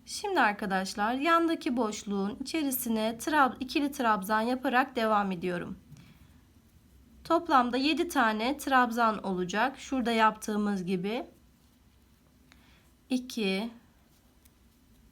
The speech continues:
üç, dört,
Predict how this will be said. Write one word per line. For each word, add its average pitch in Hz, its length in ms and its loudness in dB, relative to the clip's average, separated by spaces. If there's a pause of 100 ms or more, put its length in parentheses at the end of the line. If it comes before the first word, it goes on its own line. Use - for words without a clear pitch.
(1160)
üç, 220 560 -8 (2250)
dört, 202 720 -6